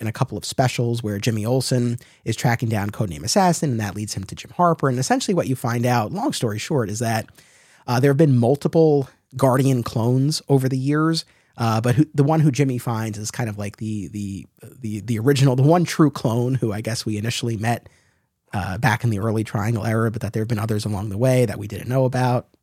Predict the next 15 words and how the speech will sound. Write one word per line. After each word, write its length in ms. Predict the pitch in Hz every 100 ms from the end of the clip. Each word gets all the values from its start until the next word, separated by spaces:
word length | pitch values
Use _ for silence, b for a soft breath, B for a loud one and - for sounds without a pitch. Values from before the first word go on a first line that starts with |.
| _ -
Um, 280 | 98 95 95
I 60 |
don't, 140 | 139 - B B -
I 60 |
don't 100 | 170
know 60 | 165
how 180 | 143 151
interesting 440 | 151 143 - 131
you, 100 | 127 -
or 120 | 123
not 300 | 113 117 131
you 60 | 123
found 320 | 117 117 113
that. 220 | 110 113
I, 320 | 120 120 117